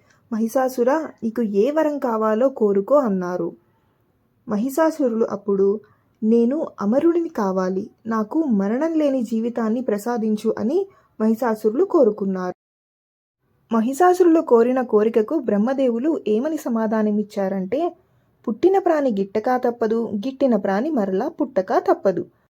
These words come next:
ప్రకృతికి విరుద్ధమైన నీ కోరిక తీర్చడం అసంభవం. అందుకని మరణానికి, మృత్యువుకి ఒక మార్గం విడిచిపెట్టి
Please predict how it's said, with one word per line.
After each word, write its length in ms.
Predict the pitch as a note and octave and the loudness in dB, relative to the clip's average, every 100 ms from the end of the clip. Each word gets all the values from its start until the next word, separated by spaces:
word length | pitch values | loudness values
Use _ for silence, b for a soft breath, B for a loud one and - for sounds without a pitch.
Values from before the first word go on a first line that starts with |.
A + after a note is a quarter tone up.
| _ _ _ C#4 | _ _ _ 4
ప్రకృతికి 540 | B3 B3+ G#4+ G#4+ G#4 | 6 8 6 8 6
విరుద్ధమైన 600 | D#4+ D4 A#3+ D4 C4+ C4+ | 6 2 2 4 4 4
నీ 160 | B3+ A#3 | 2 0
కోరిక 380 | G#3 A3+ D4 | 2 2 4
తీర్చడం 520 | D4+ C4 A3+ A3 C#4 G#4 - | 0 0 -8 -6 -6 -6 -6
అసంభవం. 580 | C4+ C4+ A#3+ G#3 F3+ F3+ - _ _ - | -6 -2 0 0 0 -4 -8 _ _ -6
అందుకని 500 | A3 A3 A#3 A3+ G4+ | 0 0 0 -2 0
మరణానికి, 760 | C4+ G3+ G3+ D#4 G4 F#4+ F4+ F4 | 0 0 0 0 2 2 2 2
మృత్యువుకి 600 | C#4 C#4 C#4 C4+ - C#4+ | 2 -2 -2 -2 2 0
ఒక 180 | A#3+ | 2
మార్గం 500 | G3+ G3 G3+ A#3+ E4 | 0 0 -2 -2 -2
విడిచిపెట్టి 800 | C#4+ A#3 A#3 A#3 G#3+ G#3 E4+ F#4+ | 0 -2 -4 0 0 2 0 0